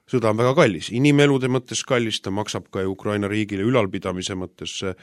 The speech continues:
on ju niisuguse sõjalise rünnaki all olev riik on ju täiesti eksistentsi piiril, kui, mis puudutab ka seda, et inimesed toimetulekut ja majanduse eksistentsi. Ja see tähendab, et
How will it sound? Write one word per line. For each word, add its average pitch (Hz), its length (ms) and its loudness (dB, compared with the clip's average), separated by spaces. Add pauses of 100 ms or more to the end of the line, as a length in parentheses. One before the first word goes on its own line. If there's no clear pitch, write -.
(400)
on 90 140 -6
ju 92 100 -2
niisuguse 98 460 -2
sõjalise 98 380 -2
rünnaki 98 420 -6
all 92 300 -2
olev 95 260 -4
riik 107 340 -4
on 90 140 -6
ju 90 140 -4 (220)
täiesti 92 580 -6 (160)
eksistentsi 98 640 -2
piiril, 98 420 0
kui, 85 160 -8
mis 85 160 -12
puudutab 85 420 -8
ka 87 120 -10
seda, 90 240 -4
et - 160 -14
inimesed 85 560 -10
toimetulekut 90 880 -2
ja 87 60 -6
majanduse 87 500 -2
eksistentsi. - 500 -14
Ja 92 60 -10
see 104 100 -10
tähendab, 95 380 -4
et - 160 -14